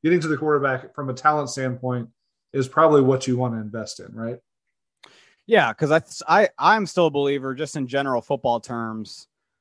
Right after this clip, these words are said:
Speaker 2: that you, you know, I, I, I build a defense from, from front to back in terms of I want a strong defensive line, and then as long as that's set, then I'll worry about building my back end, my secondary.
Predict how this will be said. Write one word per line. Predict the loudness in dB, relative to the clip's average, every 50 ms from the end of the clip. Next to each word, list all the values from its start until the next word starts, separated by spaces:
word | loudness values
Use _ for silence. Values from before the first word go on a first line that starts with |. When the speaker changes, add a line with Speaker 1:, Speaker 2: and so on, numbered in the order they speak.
| _ _ _ _ _ -2
Speaker 2:
that | 0 0 2 2 0 -2 -4 _ _ _ _ _ _ _
you, | -20 -16 -16 -16 _ _ _
you | -10 -8 -8
know, | -6 -6 -6 -4
I, | 0 0 0 0 -2
I, | -4 -6 -6 -4 -2
I | -4 -4
build | -2 0 -2 -2 -2
a |
defense | -4 -6 -6 -6 -8 -8 -6
from, | -8 -8 -8 -10 _ _ _ _
from | -14 -14 -12
front | -6 -4 -6 -6 -6 -10
to | -10
back | -6 -4 -2 -2 -2 -4 -8
in | -16 -14
terms | -10 -10 -10 -10 -10 -8
of | -8 -8 -8 -8 _ _ _ _ _ -4
I | -2 -2
want | 0 0 -2 -4
a |
strong | -6 -8 -6 -4 -2 -2 -4 -4
defensive | -6 -8 -8 -8 -10 -14 -12 -14 -12 -6
line, | -4 -2 0 0 -2 -2 -6 -8 -10 -12 -16 _ _ _ _ _ _ _ _ _ _ -10
and | -8 -6 -4 -2
then | -2 -2 -2 -2 -4 -6 -8 _ -12
as | -12 -4 -2
long | -2 -2 0 -2
as | -4 -2
that's | 0 0 0 0 -4
set, | -6 -4 -2 -2 -2 -4 -6 _ _ _ _ _
then | -18 -8 -4 -2 0 2
I'll | 2 2 2
worry | 0 -2 -2 -2 -4
about | -4 -4 -2 -2 -2 -4 -6
building | -6 -4 -4 -4 -4 -6 -6
my | -6 -6 -6
back | -4 -4 -4 -4 -4 -6
end, | -12 -12 -10
my | -10 -12 -12
secondary. | -10 -8 -8 -8 -8 -10 -16 -12 -12 -12 -12 -12 -12 -14 -16 -20